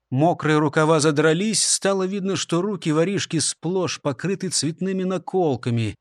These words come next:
сплетавшимися в замысловатую вязь. «Живое узорочье!» тут же вспомнил Коренга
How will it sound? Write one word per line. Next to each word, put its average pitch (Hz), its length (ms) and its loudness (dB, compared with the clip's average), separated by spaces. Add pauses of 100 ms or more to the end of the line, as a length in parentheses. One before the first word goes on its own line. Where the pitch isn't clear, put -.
(220)
сплетавшимися 139 1160 0
в 120 60 -2
замысловатую 135 800 0
вязь. 120 420 -2 (800)
«Живое 175 1080 2 (400)
узорочье!» 156 1080 2
тут 175 260 -6
же 117 140 -2
вспомнил 127 600 0
Коренга 147 640 -2